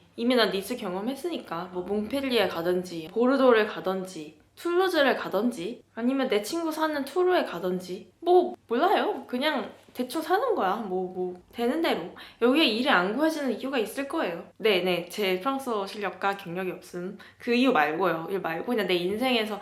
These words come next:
내 인생이 이렇게 흘러가도록 하는 그런,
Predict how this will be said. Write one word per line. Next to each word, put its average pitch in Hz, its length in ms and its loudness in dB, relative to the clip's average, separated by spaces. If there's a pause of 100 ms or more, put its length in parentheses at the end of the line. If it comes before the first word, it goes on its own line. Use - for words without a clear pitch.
(160)
내 220 140 2
인생이 214 440 0
이렇게 233 300 -4
흘러가도록 277 2250 0 (240)
하는 330 640 -2
그런, 233 680 -2